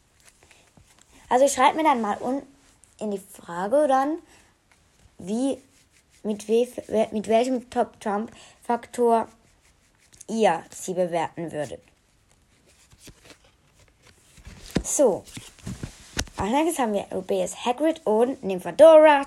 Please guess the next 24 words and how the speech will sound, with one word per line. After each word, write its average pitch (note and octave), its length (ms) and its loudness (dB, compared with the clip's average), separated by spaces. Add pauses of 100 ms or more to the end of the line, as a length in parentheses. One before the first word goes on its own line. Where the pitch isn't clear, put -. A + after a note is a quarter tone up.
Tonks. - 520 -2 (1800)
Rubeus D#4+ 360 4
Hagrid D4 360 0
wurde A#3+ 200 0
im G3+ 100 -4
Jahr F#3 160 0
neunzehnhundertvierzig G3 1040 -4 (340)
in G3+ 160 -6
das, F#3+ 240 -8 (380)
in G3+ 100 -6
die G#3 80 -4
Schule B3 240 0
für A3+ 140 -6
Hexerei G#3+ 400 -4
und A3+ 100 -8
Zauberei E3+ 420 -4
eingeschult F#3+ 480 -4 (200)
und F#3 200 -8
in - 360 -8
das F#3+ 180 -8
Haus G3 340 -2
Gryffindor. D#3 600 -10 (1040)
Nymphadora G#3 580 0
Tonks D#4 600 -4